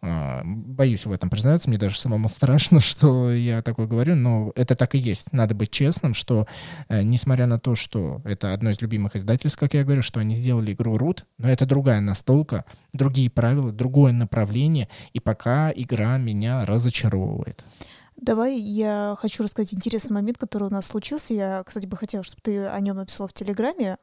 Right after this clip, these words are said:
Speaker 2: такой, как небольшой пост. Я думаю, ты это сделаешь, и, ну, попозже. Возможно, даже подкаст, я думаю, раньше выйдет. У нас случилась такая интересная ситуация. А, пауку надо убежать. Денис прокачался, потому что уже все, он знает, там, как убежать.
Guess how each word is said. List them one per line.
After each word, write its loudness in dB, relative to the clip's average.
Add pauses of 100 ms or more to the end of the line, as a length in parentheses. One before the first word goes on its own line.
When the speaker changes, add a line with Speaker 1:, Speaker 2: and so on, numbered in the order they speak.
Speaker 2:
такой, -2
как -12
небольшой -6
пост. -8
Я -4
думаю, -4
ты -8
это -6
сделаешь, -4
и, -4
ну, 0
попозже. -6
Возможно, -4
даже -6
подкаст, -8
я -10
думаю, -6
раньше -8
выйдет. -6 (580)
У 0
нас 4
случилась -4
такая -4
интересная -2
ситуация. -8 (260)
А, -4
пауку -2
надо -2
убежать. -4
Денис 0
прокачался, -8
потому -6
что -6
уже -8
все, -6
он -2
знает, -6
там, -6
как -14
убежать. -6